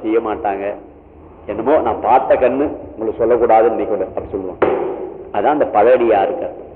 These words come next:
பழடியா இருக்கார். ஏன்னா, அது, அதனாலதான்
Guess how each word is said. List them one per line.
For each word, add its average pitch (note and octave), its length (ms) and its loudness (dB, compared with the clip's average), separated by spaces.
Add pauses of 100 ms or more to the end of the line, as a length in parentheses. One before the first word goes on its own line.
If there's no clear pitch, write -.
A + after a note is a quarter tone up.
(840)
பழடியா G#2+ 220 -2
இருக்கார். - 460 -8 (1120)
ஏன்னா, A2 240 -2 (1120)
அது, B2 180 4
அதனாலதான் A#2+ 720 2